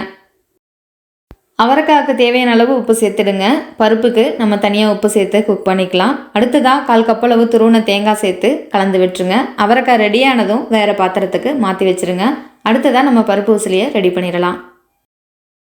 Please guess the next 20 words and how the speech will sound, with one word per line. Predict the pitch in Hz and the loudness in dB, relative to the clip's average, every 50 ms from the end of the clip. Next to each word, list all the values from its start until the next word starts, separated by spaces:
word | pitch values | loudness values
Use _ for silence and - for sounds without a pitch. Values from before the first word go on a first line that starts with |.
| _ - - - 214 | _ -12 -6 -2 0
அவரைக்காய் | 233 277 302 - 285 - 247 | 0 0 0 0 0 0 0
கட் | 220 - - | -2 0 0
பண்றதுக்கு | 269 269 262 240 233 262 262 233 254 | 0 0 0 -2 -2 -4 -4 0 0
கொஞ்சம் | 233 226 214 208 202 | 2 2 2 2 2
நேரம் | 208 208 214 214 208 202 | 0 0 0 0 0 0
எடுக்கும். | 196 190 - 202 220 285 - - 196 196 | -2 -2 -2 -2 -4 -4 -4 -2 0 0
அவரைக்காய் | 214 220 214 247 226 220 214 | 0 0 0 0 0 0 -2
கட் | 202 - - 254 | -4 -2 0 0
பண்ணி | 254 233 220 226 269 - - - - _ _ - - | 2 2 2 2 0 -2 -6 -10 -20 _ _ -2 -2
குக் | 226 233 233 | -2 0 0
பண்ற | 254 247 240 240 226 214 | 0 2 2 2 2 2
நேரத்துக்குள்ள | 208 208 214 214 - - 190 185 190 185 185 220 294 311 - | 0 0 -2 -2 -4 -4 -4 -2 0 2 2 0 0 -4 -4
நம்ம | 226 202 202 202 220 | -2 -2 0 2 2
ஏற்கனவே | 220 220 247 240 240 254 262 240 | 2 2 2 2 2 2 2 4
ஊற | 233 220 233 | 4 4 4
வச்சிருந்த | 226 220 220 214 208 208 196 190 196 196 | 2 2 0 -2 -4 -2 -4 -2 -2 -2
பருப்பு | 185 190 190 - 202 277 330 - - 196 | -2 -2 0 0 0 0 0 -2 -2 0
ஊறி | 196 190 196 190 | 2 2 2 2
வந்துருச்சு. | 190 190 196 185 190 185 190 196 220 302 - - - | 2 0 0 0 0 0 0 0 0 -2 -2 0 2
இந்த | 226 240 | 2 2